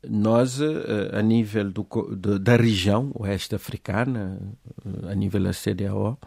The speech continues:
eh, houve nos dois últimos anos processos mais complexos, designadamente na Guiné-Bissau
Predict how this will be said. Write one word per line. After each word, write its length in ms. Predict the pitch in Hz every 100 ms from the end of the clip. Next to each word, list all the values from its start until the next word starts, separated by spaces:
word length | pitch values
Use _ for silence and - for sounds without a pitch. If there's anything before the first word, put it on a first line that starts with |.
| -
eh, 200 | - 85 85
houve 460 | - 107 101 92 101 98 98 -
nos 380 | - 104 95 85
dois 680 | 98 101 98 87 87 - - -
últimos 520 | 104 95 98 101 92
anos 360 | 101 98 92 -
processos 640 | 123 117 - 113 98 -
mais 300 | 95 98 95
complexos, 680 | - 90 95 123 156 - 101
designadamente 720 | 92 90 98 95 98 92 95
na 120 | 95
Guiné-Bissau 720 | 95 98 98 95 90 - 95